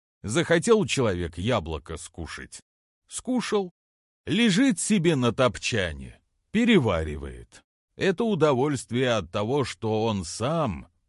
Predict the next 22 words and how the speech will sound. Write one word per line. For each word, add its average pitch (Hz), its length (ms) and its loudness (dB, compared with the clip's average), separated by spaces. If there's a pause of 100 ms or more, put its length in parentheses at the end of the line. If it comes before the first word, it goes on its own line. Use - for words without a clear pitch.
(140)
человек, 123 580 -2
то 85 140 -8
есть, - 420 -14 (180)
сделал. 73 720 -8 (720)
Не 143 180 4
радость 95 540 2
это, - 340 -16 (380)
лишь 143 320 0
удовольствие. 135 880 -4 (420)
А 110 200 0
вот 135 200 2
если 127 480 2
полюбуешься, 127 960 2
как 98 240 0
яблонька 110 960 0
растет, 78 760 -10 (340)
листья 135 600 0
да 120 140 0
цветочки 180 920 0
по 151 140 -2
весне 110 460 0
распускает, 85 960 -10